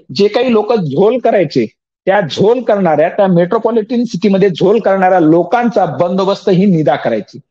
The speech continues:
आणि मग या कारणामुळे निदाच्या बाबतीतली जी काही आपण म्हणू की popularity असणार आहे, कर्तव्य दक्षता जो असणार आहे,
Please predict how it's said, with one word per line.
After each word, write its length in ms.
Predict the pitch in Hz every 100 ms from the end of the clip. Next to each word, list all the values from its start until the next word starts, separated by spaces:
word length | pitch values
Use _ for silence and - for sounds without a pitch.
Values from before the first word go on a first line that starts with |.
| _ _ _ _ -
आणि 140 | 156
मग 240 | 160 170 139
या 120 | 156
कारणामुळे 600 | 160 156 165 180 185 135 - _ -
निदाच्या 540 | 127 139 147 202 208 320
बाबतीतली 560 | 208 160 196 208 214
जी 140 | 165 170
काही 440 | 185 175 214 240
आपण 320 | 180 - 196
म्हणू 300 | 180 208 175
की 400 | 151 190 190 196
popularity 720 | 190 160 156 226 226 208 208
असणार 240 | 185 - 147
आहे, 140 | 170
कर्तव्य 520 | - 175 160 208 202
दक्षता 460 | 185 185 - 214 233
जो 120 | 190
असणार 240 | 175 160 143
आहे, 160 | 202